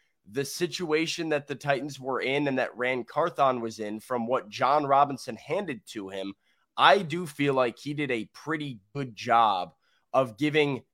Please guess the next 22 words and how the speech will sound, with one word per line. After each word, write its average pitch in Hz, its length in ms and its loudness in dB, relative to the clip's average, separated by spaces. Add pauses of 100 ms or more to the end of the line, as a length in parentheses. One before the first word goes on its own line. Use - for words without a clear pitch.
(160)
that 135 360 4
team 165 460 -2 (420)
direction, 139 800 -2 (480)
clearing 156 500 0
up 143 280 6
and 127 160 -2
making 139 440 -2
more 127 340 0
avenues 131 520 -2
available 127 480 -4
for 135 240 -6
him 104 120 -4
next 117 320 -4
offseason 147 760 -2 (280)
while 139 200 8
maintaining 143 680 -2
the 135 80 -2
competitive 131 640 -6
integrity 123 580 -6
of 101 160 -6
the 107 80 -4
roster. 101 720 0